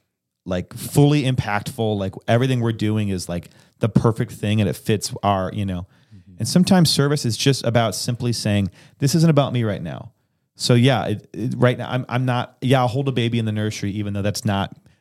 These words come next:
Speaker 1: maybe what I feel called to or gifted for,
Speaker 2: Mm-hmm.
Speaker 1: whatever it is. Not very
Speaker 2: Mm-hmm.
Speaker 1: many people feel called to the nursery. Not many feel, not many people feel called to, um, like, a garbage cleanup,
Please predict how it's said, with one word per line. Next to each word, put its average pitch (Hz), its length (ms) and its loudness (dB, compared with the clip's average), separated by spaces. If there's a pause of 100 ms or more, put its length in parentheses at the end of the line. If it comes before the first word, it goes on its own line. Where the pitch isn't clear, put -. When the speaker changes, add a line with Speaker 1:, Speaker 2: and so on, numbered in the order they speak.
(100)
Speaker 1:
maybe 113 200 4
what 107 160 6
I 104 60 -2
feel - 320 -6
called 101 460 0
to 104 260 4
or 110 120 2
gifted 101 440 -4
for, 92 260 -4
Speaker 2:
Mm-hmm. - 380 -10 (100)
Speaker 1:
whatever 107 320 -4
it 101 80 -2
is. 98 240 -4
Not 113 200 -2
very 160 120 0
Speaker 2:
Mm-hmm. 135 100 0
Speaker 1:
many 123 60 0
people 117 240 -4
feel 101 180 -2
called 92 360 -4
to - 80 -8
the 92 80 -4
nursery. 87 600 -8 (460)
Not 110 160 -2
many 120 120 6
feel, 117 300 2
not 117 300 2
many 127 140 0
people 123 240 -2
feel 117 200 0
called 101 440 -4
to, 101 540 0 (580)
um, 101 600 -2
like, 104 180 0
a 113 60 2
garbage 113 460 0
cleanup, 95 440 -6